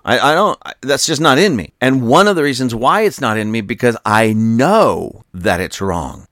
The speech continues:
All right, so back to this article where you have, <sighs> this is, it's sad to me on one hand. It's very, very, very frustrating in many ways,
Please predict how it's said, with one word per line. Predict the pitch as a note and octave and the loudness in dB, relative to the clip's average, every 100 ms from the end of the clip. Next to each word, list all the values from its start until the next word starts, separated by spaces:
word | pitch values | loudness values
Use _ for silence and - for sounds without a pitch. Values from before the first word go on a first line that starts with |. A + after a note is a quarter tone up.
| - | -6
All | A2 | 2
right, | B2+ - | 2 2
so | D#3 - - - - - | -2 -4 -8 -20 -20 -2
back | D3+ G3+ | 0 0
to | - D#3+ | 0 2
this | B2+ - - | 2 0 -4
article | A2+ C3+ B2 G#2+ F#2 - _ - | 2 2 2 -4 -6 -10 _ -2
where | C3 | -2
you | C3 B2 | 0 -2
have, | C3+ B2+ A2+ - _ - | -2 -2 -2 -8 _ -12
<sighs> | B2+ A#2 | -12 -10
this | - C#3 D#3 | -8 -8 -8
is, | B2+ - | -10 -4
it's | C3+ - | -4 -2
sad | - G#3+ C4+ B3 | 0 0 0 -2
to | F3 | -4
me | C#3+ | -2
on | B2+ A#2+ | -2 -2
one | C3+ | -2
hand. | A#2+ G#2+ F#2+ | -4 -4 -6
It's | G2+ | -6
very, | - D3+ F#3 | -2 0 0
very, | C#3 A#2 | 0 -2
very | G#2 G#2 F#2 | 0 -4 -4
frustrating | F#2+ G2+ G2 - F2+ E2+ D#2+ F2 | -8 -4 -4 -4 -6 -6 -10 -10
in | F2+ | -6
many | G2+ G#2+ | -4 -4
ways, | E2+ E2+ D#2 | -6 -8 -10